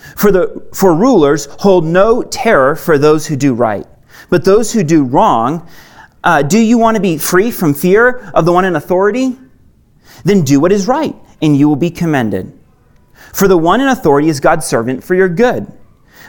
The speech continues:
But if you do wrong, be afraid, for rulers do not bear the sword for no reason. They are God's servants, agents of wrath to bring punishment on the wrongdoer.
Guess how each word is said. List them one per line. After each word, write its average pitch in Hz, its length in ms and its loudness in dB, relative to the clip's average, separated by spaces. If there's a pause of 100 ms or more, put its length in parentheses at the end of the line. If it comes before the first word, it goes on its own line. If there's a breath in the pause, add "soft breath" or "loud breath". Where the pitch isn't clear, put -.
But 208 120 2
if 156 120 0
you 220 120 2
do 277 160 2
wrong, 139 520 -2
be 180 120 2
afraid, 190 640 -2
for 180 200 2
rulers 202 460 0
do 156 260 -2
not 226 280 0
bear 190 180 2
the 156 120 0
sword 160 360 0
for 151 160 -6
no 131 140 -2
reason. 131 600 -6 (680 loud breath)
They 190 120 2
are 214 120 2
God's 190 260 0
servants, 180 420 0 (160 loud breath)
agents 226 480 0
of 147 260 -2
wrath 139 440 -2 (160 soft breath)
to 165 100 -4
bring 143 220 0
punishment 165 680 -2
on 135 120 -2
the 123 60 -4
wrongdoer. 127 680 -2